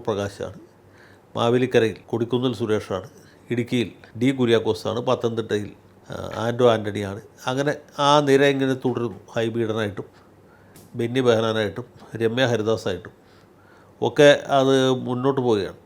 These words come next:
അപ്പോൾ ഏറെക്കുറെ വടക്കേറ്റത്ത് ക-, രാജ്മോഹൻ ഉണ്ണിത്താൻ വരെയുള്ള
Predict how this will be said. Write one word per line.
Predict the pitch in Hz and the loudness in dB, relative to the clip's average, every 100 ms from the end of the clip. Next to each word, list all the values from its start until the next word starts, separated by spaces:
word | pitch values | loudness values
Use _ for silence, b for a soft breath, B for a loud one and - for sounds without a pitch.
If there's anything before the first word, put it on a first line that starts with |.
| - | -18
അപ്പോൾ | 113 - - 143 | -14 -14 -8 0
ഏറെക്കുറെ | 143 139 147 143 - 147 | 0 2 2 2 0 -2
വടക്കേറ്റത്ത് | 135 131 147 127 123 120 - - | 0 2 2 0 -2 -6 -14 -18
ക-, | - 113 123 123 | -12 -10 -4 0
രാജ്മോഹൻ | 127 131 131 123 | 0 0 -2 -2
ഉണ്ണിത്താൻ | 127 123 120 | 0 2 4
വരെയുള്ള | 113 110 | 2 2